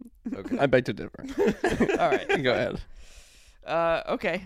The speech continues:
Speaker 3: I think we can start wrapping things up. It's been a
Speaker 1: Dude, hip hop.
Speaker 3: hell of a,
Speaker 1: <laughs>
Speaker 3: hell of an episode.
Speaker 2: Sustenance, brother.
Speaker 3: So, <laughs> so next week, we, uh, hopefully have the film Restaurant.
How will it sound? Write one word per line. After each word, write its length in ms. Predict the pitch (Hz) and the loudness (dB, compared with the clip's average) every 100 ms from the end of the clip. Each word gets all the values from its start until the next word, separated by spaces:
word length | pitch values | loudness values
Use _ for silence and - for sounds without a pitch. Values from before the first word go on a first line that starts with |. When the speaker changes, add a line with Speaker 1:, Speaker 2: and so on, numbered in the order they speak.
| - | -8
Speaker 3:
I 80 | |
think 160 | 185 170 | -8 -8
we 80 | 160 | -10
can 100 | 131 | -10
start 200 | 135 110 | -10 -8
wrapping 320 | 120 110 123 | -6 -8 -10
things 280 | 123 120 117 | -14 -14 -10
up. 260 | 123 123 - - - | -10 -10 -16 -20 -20
It's 100 | - | -20
been 140 | - - | -18 -14
a 160 | - - - - - - | -14 -16 -20 -20 -20 -12
Speaker 1:
Dude, 160 | 127 | -10
hip 200 | - 143 | -4 -2
hop. 240 | - 104 - | 0 -2 -2
Speaker 3:
hell 260 | - - | -2 4
of 340 | 240 - 240 - - | 4 4 2 2 0
a, 100 | 277 | 2
Speaker 1:
<laughs> 0 | |
Speaker 3:
hell 260 | 339 - | 4 4
of 100 | 147 | 2
an 100 | 165 | -2
episode. 600 | 139 147 143 147 139 156 - 269 349 | -6 -8 -10 -8 -6 -8 -12 -18 -10
Speaker 2:
Sustenance, 540 | - 123 120 117 107 | 2 4 4 0 -2
brother. 360 | 110 107 107 127 - - 370 | 0 0 0 -2 -4 -18 -10
Speaker 3:
So, 280 | - 415 - - - - 359 - 381 - | -2 -2 0 -2 -6 -4 -2 4 2 2
<laughs> 640 | 240 - - - - - - | -10 -12 -20 -20 -20 -18 -10
so 160 | 175 | -6
next 380 | 170 165 165 - | -4 -4 -6 -8
week, 460 | 156 151 151 - - - - - - | -10 -8 -10 -12 -18 -20 -20 -20 -18
we, 280 | - 135 113 | -12 -10 -6
uh, 260 | 107 107 - - - - | -6 -6 -12 -20 -20 -12
hopefully 500 | 139 135 117 131 160 | -12 -10 -12 -12 -14
have 180 | - 135 | -14 -12
the 120 | - | -12
film 420 | 127 127 120 110 104 | -12 -8 -8 -8 -10
Restaurant. 640 | 131 156 - 131 113 147 | -8 -8 -10 -12 -10 -10